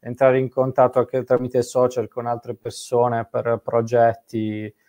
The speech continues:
è una, una bellissima esperienza, anzi,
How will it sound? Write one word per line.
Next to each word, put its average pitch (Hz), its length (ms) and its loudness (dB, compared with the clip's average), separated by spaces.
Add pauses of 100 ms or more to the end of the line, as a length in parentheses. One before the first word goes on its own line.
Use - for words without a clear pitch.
(280)
è 110 440 2
una, 113 520 -2
una 113 220 -4
bellissima 113 380 -6
esperienza, 110 640 -2
anzi, 107 520 -10